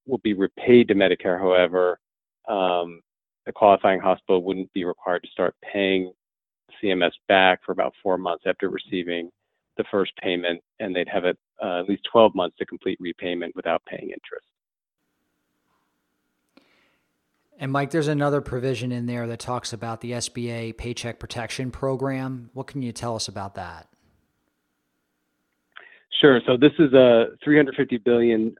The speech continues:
Speaker 1: uh, dollar pot of money that's gonna go to the Small Business Administration that's really geared towards providing grants, um, to employers, including hospitals, uh, that keep, um, their employees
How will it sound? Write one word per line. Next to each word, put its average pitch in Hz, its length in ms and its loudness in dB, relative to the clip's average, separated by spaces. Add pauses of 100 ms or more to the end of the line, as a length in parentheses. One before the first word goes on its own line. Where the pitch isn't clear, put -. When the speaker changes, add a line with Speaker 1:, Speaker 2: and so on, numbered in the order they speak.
Speaker 1:
uh, 101 540 2 (400)
dollar 107 320 8
pot 101 360 2
of 98 200 -10
money 101 460 0
that's 95 260 -2
gonna 95 160 -2
go 98 240 2
to 104 120 -10
the 95 100 -4 (120)
Small 101 180 2
Business 95 380 -10
Administration 95 760 -4 (460)
that's 127 160 2
really 127 440 6
geared 117 440 4 (240)
towards 107 380 0
providing 98 520 2
grants, 98 540 0 (500)
um, 92 600 -2 (800)
to 131 120 8
employers, 104 640 4
including 107 500 -2
hospitals, 95 720 0 (520)
uh, 101 240 2
that 98 240 2 (200)
keep, 107 240 -4 (300)
um, 92 480 -2 (140)
their 98 160 2
employees 98 580 2